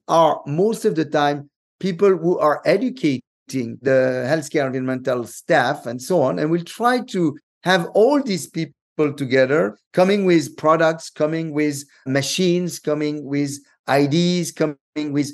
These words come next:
research. And we actually try to get everything and everybody together in order to move ahead in the field. We all know that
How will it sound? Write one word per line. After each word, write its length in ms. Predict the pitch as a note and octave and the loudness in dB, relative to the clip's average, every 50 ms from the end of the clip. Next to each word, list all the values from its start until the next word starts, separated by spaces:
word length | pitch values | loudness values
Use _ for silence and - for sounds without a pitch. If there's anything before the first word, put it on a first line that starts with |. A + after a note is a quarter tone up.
| - _ - | -12 _ -6
research. 640 | B2 C3 C3 - - G3 F#3+ E3+ F#3 F#3 - - - _ _ - _ _ _ | -6 -6 -2 0 2 2 4 2 2 -2 -4 -10 -18 _ _ -20 _ _ _
And 360 | - E3 F3+ G#3+ B3 A#3+ G#3 F3+ | 0 2 4 4 4 2 2 0
we 200 | G3+ A3+ A3+ - | -2 -2 -4 -4
actually 560 | - F3 F#3+ F#3+ F3 - - F#3 E3+ E3 D#3+ | -4 -4 -4 -4 -4 -4 -2 -2 -2 -2 -4
try 600 | - - - - F#3 G3 F3 D3 C#3+ E3 G3 G3+ - _ _ _ _ _ - | -6 -10 -4 2 4 4 6 6 6 4 2 -2 -8 _ _ _ _ _ -4
to 220 | - F#3 F#3 F3+ E3+ | -2 0 0 -2 0
get 320 | D3 D3 G3 G#3 G3+ - - - _ _ _ _ _ _ _ _ _ _ _ | 0 0 0 0 0 -6 -16 -20 _ _ _ _ _ _ _ _ _ _ _
everything 760 | - - F#3+ F#3 F#3+ F#3+ F3 - - F#3 F3+ F3 F3 F3 F3 - - | 0 2 2 2 2 0 0 -2 -2 -4 -2 -2 -4 -6 -8 -10 -8
and 140 | C#3+ C#3 C#3+ | -6 -4 -2
everybody 540 | C#3+ C#3+ D3 D3+ D3 C#3+ D3+ D3 D3 D3 C#3 - _ _ _ _ | -2 -2 -2 -2 0 2 2 2 0 -2 -6 -12 _ _ _ _
together 640 | - C3+ A#2+ B2 C3+ C3 B2+ A#2 A#2 A2 B2 D3 E3 _ _ - | -12 -6 -2 0 2 2 0 0 -4 -8 -12 -14 -16 _ _ 0
in 140 | E3 E3+ E3+ | 2 4 4
order 320 | E3+ F3+ F3+ F3+ G3+ G#3 | 6 6 6 6 4 2
to 400 | G3+ G3+ - F#3+ F#3+ F3 D3+ - - | 2 -2 -2 0 0 0 0 -2 -6
move 580 | C#3 C#3+ D#3 D#3+ F3 G3+ G#3+ A3+ A3+ A3 F#3 F#3+ - D#3+ | -8 -4 -2 2 2 4 4 4 4 2 -2 -4 -6 -4
ahead 420 | E3+ E3 D3 D#3 E3 E3+ E3+ D#3+ | -4 -2 -2 0 -2 -2 -2 -2
in 160 | E3 D#3 C#3+ | -4 -4 -6
the 80 | C#3 C3+ | -8 -10
field. 320 | - - D3 B2+ G#2+ A#2 | -8 -10 -10 -10 -6 -4
We 100 | C3+ E3 | -4 -2
all 280 | - - F#3+ G#3+ A3+ A#3+ | 2 4 4 6 6 4
know 300 | A3 G3+ F#3+ F#3 F3+ F3 | 4 4 4 4 4 4
that 340 | D#3 D3+ D3 D3+ D#3 D3+ | 4 4 4 2 0 -2